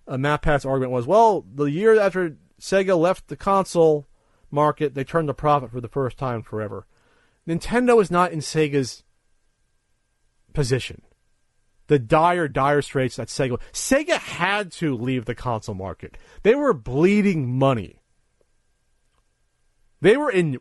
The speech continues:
really bad shape. Nintendo is not in really bad shape. Nintendo is in good shape. Very good shape. You cannot start saying, "Well,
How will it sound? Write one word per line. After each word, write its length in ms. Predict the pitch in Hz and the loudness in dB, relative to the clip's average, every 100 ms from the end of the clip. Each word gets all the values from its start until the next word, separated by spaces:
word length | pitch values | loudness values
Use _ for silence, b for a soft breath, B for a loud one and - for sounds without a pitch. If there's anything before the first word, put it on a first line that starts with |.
| - | -6
really 380 | 139 170 214 175 | 2 4 6 2
bad 320 | 151 143 127 | 2 0 -2
shape. 420 | - 127 90 - - _ _ _ _ 185 | -6 -6 -8 -14 -20 _ _ _ _ -6
Nintendo 400 | 202 285 339 247 | -2 0 0 -2
is 140 | 147 | -2
not 280 | 143 165 165 | 0 2 0
in 80 | 135 | -4
really 220 | 123 120 | -4 -4
bad 220 | 107 98 | -6 -8
shape. 160 | 110 - b b | -10 -14 b b
Nintendo 400 | 160 160 269 302 | -8 -2 0 2
is 160 | 196 160 | 2 2
in 220 | 165 123 | 2 -2
good 340 | 110 202 349 - | 0 4 4 2
shape. 440 | - 117 87 - - - _ _ _ _ _ - | -6 -6 -8 -14 -18 -20 _ _ _ _ _ -2
Very 380 | 170 269 294 | 2 2 0
good 280 | 214 165 147 | -2 0 0
shape. 380 | - 135 92 - - - - _ _ _ _ _ _ _ _ _ _ _ _ _ _ _ _ _ _ - | -2 -6 -6 -14 -20 -20 -20 _ _ _ _ _ _ _ _ _ _ _ _ _ _ _ _ _ _ -10
You 120 | 185 | -2
cannot 300 | 220 240 294 | 2 2 2
start 240 | 269 247 | 2 2
saying, 280 | - 233 208 | 4 2 4
"Well, 420 | 196 226 240 185 | 6 6 6 2